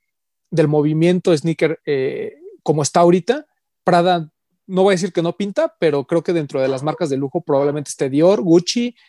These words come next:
y Balenciaga antes que, que Prada. Entonces llega Adidas con una celebración del Superstar. Hubo muchas críticas porque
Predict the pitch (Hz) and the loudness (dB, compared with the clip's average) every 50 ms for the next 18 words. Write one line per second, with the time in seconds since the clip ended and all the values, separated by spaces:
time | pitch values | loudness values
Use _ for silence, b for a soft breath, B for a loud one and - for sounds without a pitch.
0 | b b - 139 135 139 139 139 139 135 - - 170 165 170 175 220 247 - 156 | b b -6 -4 -2 0 0 0 0 0 0 2 2 2 4 2 2 0 -2 -4
1 | 147 143 - 147 - - - 131 123 120 - - - - 135 - 143 143 139 123 | -8 -8 -8 -10 -12 -10 -10 -8 -8 -8 -10 -10 -6 -6 -4 -2 0 0 0 0
2 | 120 - b b b b b b - 143 139 165 165 - - 180 160 143 185 190 | -2 -8 b b b b b b -4 0 2 2 2 4 4 2 2 4 4 4
3 | 214 233 202 214 214 185 196 175 - - 151 151 160 156 - 165 143 127 123 - | 4 2 2 0 0 0 -2 -4 -4 -6 -8 -8 -8 -8 -8 -6 -6 -6 -6 -6
4 | 160 143 147 143 - 143 - 120 120 - - 147 156 202 - _ _ _ _ _ | -6 -6 -6 -6 -6 -10 -10 -10 -10 -8 -6 -6 -6 -6 -8 _ _ _ _ _
5 | _ - 175 180 190 196 185 185 185 - - 180 - - - 185 196 175 190 - | _ 4 4 6 6 4 2 0 -2 -2 -4 -8 -8 -6 -4 -6 -4 -6 -6 -10
6 | 165 - - - - 147 | -10 -10 -10 -12 -10 -10